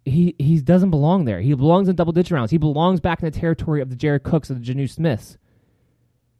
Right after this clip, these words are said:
He should be a guy who's more on the sleeper end of things, not going in the top six of tight ends. This offense in general is not gonna be throwing the ball nearly as much as they had the past few seasons with Tyrod Taylor at their quarterback.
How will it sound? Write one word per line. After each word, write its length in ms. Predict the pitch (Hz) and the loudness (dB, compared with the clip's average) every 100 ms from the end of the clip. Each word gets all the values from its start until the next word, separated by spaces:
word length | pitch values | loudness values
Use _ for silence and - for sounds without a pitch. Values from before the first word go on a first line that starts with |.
| _ _ - | _ _ -2
He 140 | 170 | 0
should 440 | 139 - 302 370 | 0 2 4 4
be 220 | 165 147 139 | 4 2 2
a 40 | |
guy 440 | 147 143 139 139 | 4 4 6 4
who's 260 | 131 160 147 | 8 8 8
more 240 | 147 156 | 4 4
on 80 | 143 | 4
the 80 | 131 | 0
sleeper 480 | - 247 302 190 143 | -4 -4 0 0 -2
end 400 | 113 87 69 - _ | -6 -8 -10 -16 _
of 160 | - 123 | 0 0
things, 500 | - 107 80 87 - _ _ _ _ | 2 0 0 -12 -20 _ _ _ _
not 280 | 135 196 262 | 0 2 2
going 300 | 247 254 240 | 0 0 0
in 60 | 226 | -2
the 100 | 208 | -4
top 260 | 214 202 | -2 -4
six 240 | 180 185 170 | -4 -6 -6
of 80 | 156 | -4
tight 220 | 160 127 | -2 -2
ends. 380 | 90 - - _ _ _ _ _ _ _ _ _ _ _ _ - | -4 -10 -20 _ _ _ _ _ _ _ _ _ _ _ _ -2
This 140 | 165 156 | -2 2
offense 380 | 196 196 208 | 2 4 0
in 220 | 160 160 131 | -2 -4 2
general 640 | 135 180 233 269 285 - | 4 4 4 4 2 -4
is 160 | - 143 | -4 2
not 140 | 180 | 2
gonna 100 | 170 | 2
be 60 | 160 | 2
throwing 200 | 165 165 | 4 4
the 60 | |
ball 220 | 156 165 151 | 4 4 4
nearly 340 | 143 151 143 | 4 4 4
as 80 | 123 | 2
much 160 | 135 | -2
as 80 | 127 | -2
they 120 | 131 | -2
had 200 | 127 127 | 0 0
the 60 | 120 | 0
past 280 | - 123 - | 0 -2 0
few 120 | 113 | -4
seasons 280 | - 107 101 | -2 -4 -2
with 140 | 101 | -2
Tyrod 300 | 110 104 98 | 0 0 -2
Taylor 320 | - 101 95 - | 0 0 0 -4
at 100 | 92 | -4
their 220 | 92 90 | -4 -4
quarterback. 520 | - 87 80 - - | -6 -8 -8 -14 -20